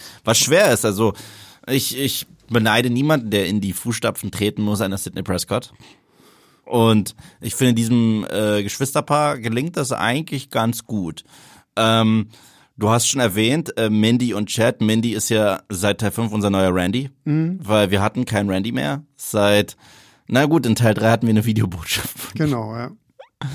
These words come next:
Speaker 1: Und sie ist ja auch seine Nichte. Äh, das heißt, durch sie haben wir die ganzen Referenzen, die Erklärungen, äh, weil es diesmal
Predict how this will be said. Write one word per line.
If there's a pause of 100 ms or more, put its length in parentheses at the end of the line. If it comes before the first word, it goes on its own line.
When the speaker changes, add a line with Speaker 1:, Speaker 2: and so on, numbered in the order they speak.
(360)
Speaker 1:
Und
sie
ist
ja
auch
seine
Nichte. (640)
Äh,
das
heißt,
durch
sie
haben
wir
die
ganzen
Referenzen, (340)
die
Erklärungen, (420)
äh, (380)
weil
es
diesmal